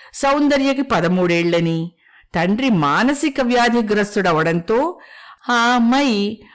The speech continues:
వృద్ధులైన అమ్మమ్మ తాతయ్యల ప్రాపకంలో పెరిగిందని తెలిసింది. అదంతా విన్న విశ్వం మనసులో సౌందర్య పట్ల కొత్తగా జాలి కూడా ఏర్పడింది. ఏదేమైనా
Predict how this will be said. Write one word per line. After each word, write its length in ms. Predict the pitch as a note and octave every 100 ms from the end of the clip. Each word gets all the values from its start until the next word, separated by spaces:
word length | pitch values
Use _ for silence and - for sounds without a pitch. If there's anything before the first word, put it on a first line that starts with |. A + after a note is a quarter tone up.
| -
వృద్ధులైన 680 | C#4+ D4 C4+ B3 E4 D4+ C#4
అమ్మమ్మ 460 | B3+ A#3 A#3+ A#3+ A#3
తాతయ్యల 600 | A#3 G#3+ G#3+ A3 G#3+ G#3
ప్రాపకంలో 760 | G#3 F3+ E3 G#3 A#3+ A3 A3
పెరిగిందని 680 | G3+ F3+ D#3+ F3 F3 F3+ G#3+
తెలిసింది. 680 | C#4+ A3 E3+ - D3+ D#3 - _ -
అదంతా 640 | F3+ F3+ G#3 C4+ C4+ D4+ C#4+
విన్న 280 | B3 G#3
విశ్వం 540 | E3 D#3+ - - C#4 A3+
మనసులో 640 | E3 E3+ - G3 E3+ D3+ - _ _ _ -
సౌందర్య 640 | - A3+ C4 D#4 E4 B3
పట్ల 340 | G3 F3 - G#3
కొత్తగా 560 | - E3 - B3 A#3+
జాలి 520 | F#3+ D#3 E3+ E3+ A#3+ C4+
కూడా 240 | G3 E3+
ఏర్పడింది. 720 | D#3+ D3+ - E3 D3+ D3+ A2 _ _ _ _
ఏదేమైనా 600 | B3 C#4 F4+ F4 D#4 C4+